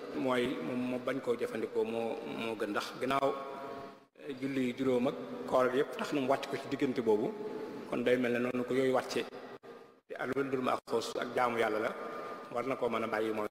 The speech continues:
ba keroog muy delluwaat ci ak laab, door a tàmbaliwaat jëfandikoo wér di gën soosu mu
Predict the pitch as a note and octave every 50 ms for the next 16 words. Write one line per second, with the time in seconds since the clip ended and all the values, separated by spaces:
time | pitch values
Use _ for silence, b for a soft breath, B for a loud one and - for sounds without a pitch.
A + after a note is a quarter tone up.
0 | - _ G#2+ G#2 G#2+ G#2+ - _ A#2 A2+ - C3 B2+ A#2 A#2 A#2 A2+ A2+ A2+ A2
1 | A2 A2 - - - - A2 A2 G#2+ A2+ A2+ - - - - - - - - -
2 | - - - _ _ _ _ _ A#2 A2 A2 A2 A2 - - - A2 A2+ - -
3 | - - - B2 A#2+ A2 G#2+ G#2+ A2 A2 - - - A2+ A2 - A2+ G#2+ A2 G#2+
4 | A2+ G2+ F#2+ F2+ - - - - - - - - - - _ - - - C3 B2
5 | A#2 - C3 A2 G#2 G#2+ G#2+